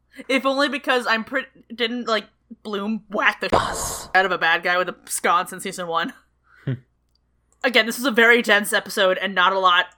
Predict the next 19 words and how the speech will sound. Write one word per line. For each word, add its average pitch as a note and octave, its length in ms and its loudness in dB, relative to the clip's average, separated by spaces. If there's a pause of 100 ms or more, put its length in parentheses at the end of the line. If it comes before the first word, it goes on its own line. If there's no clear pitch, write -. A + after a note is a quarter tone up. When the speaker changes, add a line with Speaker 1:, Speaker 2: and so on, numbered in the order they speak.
(140)
Speaker 1:
I D4+ 60 2
don't E4 100 0
wanna F4+ 120 0
say D#4+ 120 -2
not B3+ 180 6
a B3 40 4
lot A#3+ 220 6
stood F#3 200 -10
out F#3 200 2
for C#4+ 120 0
me, C#4 260 -4 (220)
but B3 100 -4
there B3+ 120 6
was A#3+ 200 2
a G#3 80 4
lot G3+ 400 8 (220)
to F#3 460 -6
stand E3 420 -6
out. - 240 -10